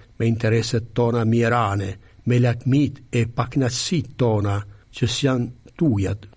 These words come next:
Ndoshta edhe ne të tradhtuam, Jezus. Po tani, o Krisht, të lutemi, mos na lër me një anë. Na prano pranë Maris, nënës tënde e nënës son. Do të mësojmë prej saj si ta shprehim pa droje dashurinë dhe të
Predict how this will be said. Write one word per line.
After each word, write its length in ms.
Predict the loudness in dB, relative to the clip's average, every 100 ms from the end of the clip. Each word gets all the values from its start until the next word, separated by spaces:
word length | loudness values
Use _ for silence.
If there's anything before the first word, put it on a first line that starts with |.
| -2
Ndoshta 420 | 0 0 -2 -2 -2 -8 -4
edhe 220 | 0 2
ne 160 | 2 2
të 160 | -2 -2
tradhtuam, 680 | -2 -2 -2 0 2 0
Jezus. 600 | 0 -2 -2 -2 -6 -8 -16 -4
Po 380 | 0 2 2 0
tani, 420 | 0 0 2 2
o 100 | 2
Krisht, 440 | 0 -2 -2 -4 -2
të 120 | 2
lutemi, 500 | 2 0 -2 -2 -4 -8 -4
mos 240 | -2 0 0
na 100 | 0
lër 280 | 2 0 -2
me 180 | -2 0
një 160 | 0 0
anë. 260 | -2 -4 -8 -16 -6 0
Na 200 | 0 2
prano 380 | 0 2 2 0 -4 -4
pranë 360 | -2 0 2
Maris, 500 | 2 2 2 0 -4
nënës 460 | -2 0 2 0 -2
tënde 460 | -2 2 2 0 -4 -4
e 80 | 0
nënës 460 | 2 2 2 0
son. 320 | -2 -2 -4 -8 -14 -20
Do 180 | -4 -2
të 140 | 0 -2
mësojmë 400 | 0 2 2 0
prej 160 | 0
saj 460 | 0 0 0 -2 -6
si 180 | -4 -2
ta 140 | -2
shprehim 640 | -4 -4 -2 0 0 -2 -2 -2
pa 140 | -2
droje 480 | 0 0 0 -2 -2
dashurinë 840 | -2 -2 -2 0 2 0 -4 -14 -4
dhe 80 | -2
të 140 | 0